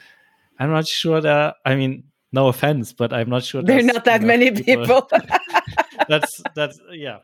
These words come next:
Speaker 1: exactly. That's what I
Speaker 2: No,
Speaker 1: was
Speaker 2: that's what
Speaker 1: trying
Speaker 2: I'm
Speaker 1: to
Speaker 2: working towards, though, 'cause I do <laughs> wanna,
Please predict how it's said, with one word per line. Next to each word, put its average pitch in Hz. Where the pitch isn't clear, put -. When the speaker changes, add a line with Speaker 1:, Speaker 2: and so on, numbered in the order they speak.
Speaker 1:
exactly. 131
That's -
what 330
I -
Speaker 2:
No, 392
Speaker 1:
was 285
Speaker 2:
that's 349
what 370
Speaker 1:
trying 339
Speaker 2:
I'm 294
Speaker 1:
to 269
Speaker 2:
working 302
towards, 196
though, 180
'cause 196
I 220
do 359
<laughs> -
wanna, 214